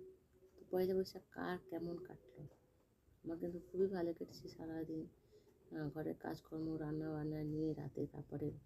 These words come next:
গেছি, মেলাতে গেছি, যাত্রা শুনে বাড়ি এসেছি। দেখো গলার অবস্থা খারাপ, <clears throat> ঠিক আছে?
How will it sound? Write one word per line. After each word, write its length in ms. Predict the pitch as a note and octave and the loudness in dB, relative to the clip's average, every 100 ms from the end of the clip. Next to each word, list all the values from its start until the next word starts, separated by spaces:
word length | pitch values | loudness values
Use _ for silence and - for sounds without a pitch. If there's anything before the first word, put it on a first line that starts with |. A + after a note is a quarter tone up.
| - - - - - - - - - - - - - - - | -20 -20 -20 -20 -20 -20 -20 -4 -4 -4 -20 -20 -20 -16 0
গেছি, 220 | E3 E3 E3 | 0 2 4
মেলাতে 300 | D3 C#3+ D#3+ | 4 4 4
গেছি, 200 | D#3+ D#3+ E3 | 2 0 0
যাত্রা 320 | D#3+ D3 - | 0 0 0
শুনে 180 | D3 E3 | 2 2
বাড়ি 200 | D#3 D3 | 2 4
এসেছি। 260 | D3 - D#3 | 2 0 -4
দেখো 280 | D3+ D3+ E3 F3+ - - - - - - - D3+ | -2 -2 -4 -10 -14 -16 -18 -20 -18 -16 -8 -2
গলার 280 | D3+ D#3+ | 0 2
অবস্থা 300 | D#3 D3+ - D#3 | 0 -2 -6 -4
খারাপ, 300 | D#3 D3+ C3+ - - - | -2 -2 -4 -12 -18 2
<clears throat> 400 | F#3 F#3+ E3+ - | 6 6 4 0
ঠিক 120 | F#3 | 0
আছে? 140 | F3+ | 0